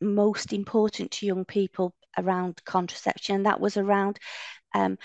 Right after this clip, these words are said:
information about their epilepsy, but particularly, you know, around the interaction of taking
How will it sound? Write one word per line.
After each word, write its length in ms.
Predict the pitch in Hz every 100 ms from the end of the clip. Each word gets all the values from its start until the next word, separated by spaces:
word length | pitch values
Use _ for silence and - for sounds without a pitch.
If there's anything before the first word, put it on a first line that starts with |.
| - -
information 580 | 214 208 202 202 190 208
about 360 | 190 190 180 -
their 160 | 190
epilepsy, 960 | 196 202 - 202 185 - - - 180 180 - - - - _
but 220 | 202 -
particularly, 800 | - - - 214 - 214 196 175 - -
you 100 | 196
know, 180 | 190 180
around 320 | 190 196 196
the 160 | 185 185
interaction 720 | 180 - 196 170 - - 180 -
of 260 | 180 180 -
taking 520 | 196 180 - 185